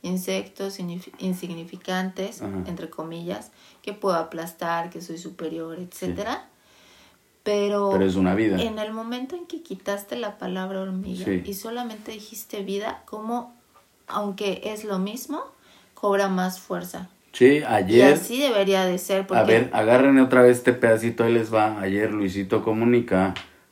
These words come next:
Speaker 2: asesinó más de mil vidas.
Speaker 1: Ujú.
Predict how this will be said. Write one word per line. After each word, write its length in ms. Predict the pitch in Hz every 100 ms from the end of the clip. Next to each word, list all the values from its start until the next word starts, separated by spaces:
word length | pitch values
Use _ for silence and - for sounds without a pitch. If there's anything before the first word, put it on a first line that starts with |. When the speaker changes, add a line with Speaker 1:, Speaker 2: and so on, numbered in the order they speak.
| _
Speaker 2:
asesinó 1000 | 92 92 98 90 90 92 95 95 101 90 - _ _ _ -
más 360 | 92 98 95
de 260 | 98 98 92
mil 460 | 92 95 95 92 82
vidas. 600 | 87 87 101 90 78 -
Speaker 1:
Ujú. 280 | 180 175 175